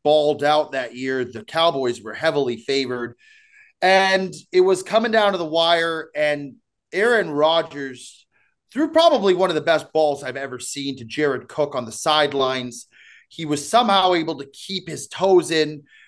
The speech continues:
They had a fifty-seven yard field goal attempt to win the game with Crosby, and somehow it looked like it was gonna miss, and they won that game. I got to go on the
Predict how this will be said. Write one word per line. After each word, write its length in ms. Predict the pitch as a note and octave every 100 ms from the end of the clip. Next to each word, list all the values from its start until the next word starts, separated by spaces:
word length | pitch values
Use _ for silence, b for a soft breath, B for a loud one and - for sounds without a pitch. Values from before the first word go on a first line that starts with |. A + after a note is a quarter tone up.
| b
They 100 | -
had 220 | D3+ D#3+ D3
a 60 |
fifty-seven 1080 | C3 - G3 - G3+ - - - F3+ F3+ F3
yard 280 | E3+ D#3 D3+
field 280 | E3+ E3 D#3
goal 180 | D#3 D3
attempt 440 | C#3+ D3+ D3+ C3
to 80 | B2+
win 260 | A2+ C#3+ D3
the 80 |
game 400 | C3+ C#3 C#3 C3
with 160 | A#2+ A#2
Crosby, 800 | - D#3 D3 C#3+ - C3 A#2+ A2+ b b b b _ -
and 240 | C#3+ C#3+
somehow 600 | - - F3+ E3 D#3+ D#3
it 180 | D3 -
looked 200 | D#3+ E3
like 180 | D#3 C#3+
it 80 | C3+
was 160 | B2
gonna 220 | A#2+ C#3 B2
miss, 320 | C3+ C3+ A#2+
and 120 | A#2
they 120 | A#2+ G#2+
won 220 | D3+ D#3+
that 220 | D3+ C#3+
game. 240 | D3+ D3
I 80 | B2+
got 160 | B2+ B2
to 60 |
go 160 | A#2 B2+
on 100 | A#2+
the 100 | A2+